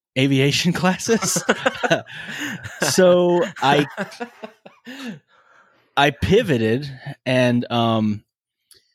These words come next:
Speaker 1: essentially my dad had a plant nursery at the time, took over the plant nursery and basically was ornamentals and stuff like that. But that was right at the beginning of the housing market crash.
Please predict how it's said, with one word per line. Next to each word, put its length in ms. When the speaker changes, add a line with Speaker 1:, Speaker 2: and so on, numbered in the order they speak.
Speaker 1:
essentially 1040
my 200
dad 320
had 180
a 120
plant 380
nursery 360
at 80
the 60
time, 440
took 220
over 200
the 60
plant 320
nursery 600
and 420
basically 360
was 100
ornamentals 540
and 100
stuff 240
like 200
that. 340
But 640
that 180
was 160
right 260
at 40
the 60
beginning 260
of 60
the 60
housing 420
market 300
crash. 540